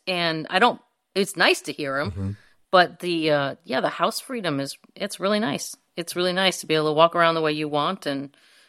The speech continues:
Speaker 1: uh, do what you want in any room, and, <laughs> you know,
Speaker 2: Yeah.
Speaker 1: it's really nice, and it's, it adds a sense of adventure to the relationship.
Speaker 2: Is it like hotel sex?
Speaker 1: Not necessarily, but it's just, um,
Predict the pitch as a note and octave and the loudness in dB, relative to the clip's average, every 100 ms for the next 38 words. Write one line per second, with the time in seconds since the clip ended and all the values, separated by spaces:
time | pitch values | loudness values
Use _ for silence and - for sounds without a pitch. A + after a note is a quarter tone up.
0 | _ D#3+ D3 - F3 F3 D#3+ D#3+ D#3+ D#3 | _ 0 0 0 0 0 0 4 4 4
1 | D#3+ E3 D#3+ D3 F3+ G#3+ D3 C#3 D#3+ _ | 2 2 2 2 2 2 0 -2 -6 _
2 | G3 G#3+ - - - A#3 - G3+ A2 G#2+ | 0 0 0 -12 -6 -6 -4 2 6 6
3 | G#2+ F3 E3+ E3 G3 G3+ D#3+ D3+ - - | 4 -2 -4 -2 -4 -2 -4 -4 -8 -20
4 | - - B3 A#3 A#3 A3 - G3 E3+ D3 | -6 4 4 6 2 0 -4 -4 -6 -4
5 | C#3 G#3 - C#3 - C#3 C#3 F#3 - C#3+ | -2 -2 -4 -10 -10 -8 -6 -8 -10 -12
6 | - A2 G2+ A2 G2+ - - - - A2 | -6 -2 0 2 2 0 -18 -20 0 0
7 | - G#2 G2+ A#2+ A#2+ - - _ _ B3 | 4 2 4 2 0 -4 -18 _ _ 4
8 | G4+ G4 F#4 E4 - G3 F#3+ G#3+ E4 F4+ | 4 6 2 0 0 2 4 4 0 -2
9 | F4+ - G#3 F#3 G3+ G#3 - - G#3+ G#3 | -2 4 4 4 -2 -2 -6 -4 -2 -2
10 | - - F#3 E3 D#3 D3+ C#3+ C#3+ | -4 -2 2 4 2 0 -6 -12